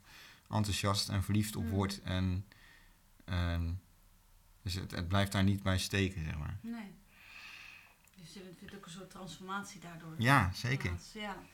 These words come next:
Speaker 2: Maar in die zin is het ook logisch, want als je jezelf christen noemt, dan heeft,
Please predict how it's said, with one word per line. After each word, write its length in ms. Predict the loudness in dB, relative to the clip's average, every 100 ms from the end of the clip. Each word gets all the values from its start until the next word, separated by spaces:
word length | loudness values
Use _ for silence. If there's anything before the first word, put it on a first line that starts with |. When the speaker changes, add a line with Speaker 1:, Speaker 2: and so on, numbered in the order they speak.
| -20 -10
Speaker 2:
Maar 100 | -4
in 80 | -4
die 120 | -2
zin 180 | -4 -2
is 120 | -4
het 100 | -4
ook 180 | -4 -2
logisch, 360 | 0 -2 -6
want 140 | -10 -8
als 160 | -8
je 60 | -6
jezelf 280 | -4 -4 -4
christen 340 | -6 -6 -6
noemt, 180 | -4 -4
dan 140 | -4 -4
heeft, 420 | -6 -8 -10